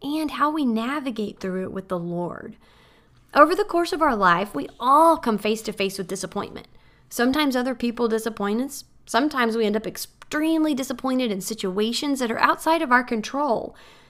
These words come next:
We can disappoint ourselves, and we can even feel disappointed with God. So whether you've encountered a lot of disappointment or just a little, this is such a practical topic that we can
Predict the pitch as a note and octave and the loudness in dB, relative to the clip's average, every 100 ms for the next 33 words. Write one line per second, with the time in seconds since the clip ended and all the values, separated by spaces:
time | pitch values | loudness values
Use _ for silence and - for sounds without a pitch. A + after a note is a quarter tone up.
0 | _ C4+ D#4 A#3+ A3+ A#3+ A3 A3+ G#3+ E3+ | _ -6 -2 -2 -2 -4 0 -2 -2 -8
1 | - E3+ G#3 C4 C4 - C4+ C4+ B3+ - | -8 -4 -4 -4 -10 -10 -4 -2 -4 -8
2 | _ - B3+ D#4 D4+ E4+ C#4+ G3+ G3 G#3 | _ -10 -6 -2 -2 -4 -4 -4 -4 -8
3 | A3 G3+ G#3+ A#3 C4 C4 C#4+ F4 G3+ G3+ | -6 -4 -4 -6 -8 -8 -6 -6 -8 -14
4 | - - - - D#4+ D#4+ E4 A#4 F#4+ E4+ | -20 -20 -20 -6 4 4 6 4 4 2
5 | E4+ D#4+ D4 D4 B3+ G3+ G#3 B3+ D#4 D#4+ | 0 -2 -2 -2 0 -2 -2 -2 -2 -2
6 | - - - C#4+ C#4 C4 A3+ A3 G#3 F#3 | -6 -6 -6 -4 0 0 -2 -4 -6 -4
7 | G#3 G#3 E3 F#3+ - - - A#3 D4+ D#4 | -2 0 -2 -4 -10 -18 -16 -2 -2 0
8 | D#4 - D4 C#4+ C#4 - C#4+ C#4+ D#4+ - | -4 -2 -4 -4 -6 -4 -2 -2 -2 -4
9 | - E4 D#4+ - D#4 F4 F4 E3+ - - | -6 -6 -8 -6 -2 -2 0 -2 -4 -6
10 | A3+ C#4 C#4 C4+ | -2 -2 -2 -4